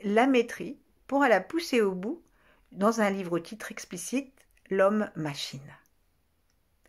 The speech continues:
Ces réflexions, vieilles de plusieurs siècles, ont eu une influence majeure sur l'évolution de la médecine et de la recherche. Les sciences se sont intéressées à diverses pièces de notre machine.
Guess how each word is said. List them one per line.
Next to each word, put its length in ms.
Ces 160
réflexions, 580
vieilles 240
de 80
plusieurs 440
siècles, 540
ont 100
eu 220
une 120
influence 440
majeure 680
sur 260
l'évolution 540
de 100
la 140
médecine 800
et 100
de 80
la 140
recherche. 680
Les 80
sciences 480
se 120
sont 220
intéressées 540
à 100
diverses 440
pièces 380
de 120
notre 320
machine. 580